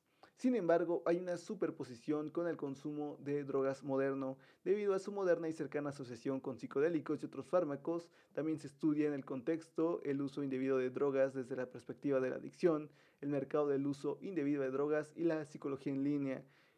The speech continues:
y estudios de drogas existentes y emergentes dentro de la toxicología. Cabe mencionar que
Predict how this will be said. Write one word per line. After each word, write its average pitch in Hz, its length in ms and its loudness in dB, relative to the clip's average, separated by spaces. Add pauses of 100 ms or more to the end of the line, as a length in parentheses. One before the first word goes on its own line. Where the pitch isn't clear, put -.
(120)
y 190 300 -4
estudios 147 640 2
de 143 160 4
drogas 139 360 0
existentes 131 540 -6
y 139 40 -6
emergentes 131 480 -6
dentro 135 340 -4
de 143 140 2
la 139 240 2
toxicología. 143 1200 -2
Cabe 156 280 8
mencionar 143 560 -2
que 151 320 4